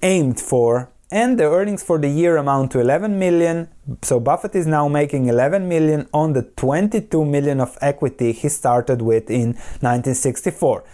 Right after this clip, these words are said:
This means he compounded at sixteen point five percent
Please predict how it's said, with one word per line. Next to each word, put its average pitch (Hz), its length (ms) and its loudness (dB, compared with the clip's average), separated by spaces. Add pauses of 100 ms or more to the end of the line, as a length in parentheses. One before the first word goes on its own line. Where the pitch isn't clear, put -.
(200)
This 202 220 0
means 180 280 0
he 226 160 -2
compounded 127 800 0
at 120 260 0
sixteen 202 460 -4
point 131 260 -2
five 117 340 0
percent 113 480 -2